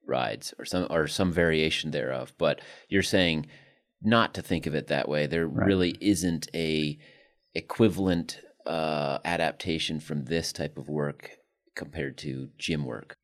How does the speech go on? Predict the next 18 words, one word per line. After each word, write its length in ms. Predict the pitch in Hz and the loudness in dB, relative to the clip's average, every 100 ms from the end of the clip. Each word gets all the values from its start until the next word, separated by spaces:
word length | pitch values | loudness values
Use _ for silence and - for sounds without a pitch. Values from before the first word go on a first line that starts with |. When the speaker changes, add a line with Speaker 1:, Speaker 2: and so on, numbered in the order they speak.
| - | -12
Speaker 2:
Right. 140 | 151 - | -6 4
Now, 180 | 107 | 6
one 280 | 101 107 131 | 8 12 12
of 100 | 156 | 12
these 180 | 127 110 | 12 10
seven 360 | - 110 98 90 | 8 8 8 4
studies 420 | - 95 90 82 | 4 4 4 0
explored 520 | 85 - 127 131 92 | -2 8 12 12 12
that 180 | 78 87 | 6 4
and 100 | 95 | 6
actually 340 | 90 - 87 | 4 4 2
compared 600 | - 85 104 107 107 85 78 | 4 2 6 8 10 8 4
low 240 | 87 85 | 4 4
cadence 520 | - 90 82 82 - | 4 2 2 2 0
training 720 | - 95 92 87 80 80 80 - | 2 4 6 4 4 2 -2 -8
to 760 | - 92 90 87 87 87 82 82 - | -4 2 4 4 4 2 2 -2 -8
strength 360 | - 110 123 | 4 8 8
training 400 | - 82 - - | 6 -4 -6 -8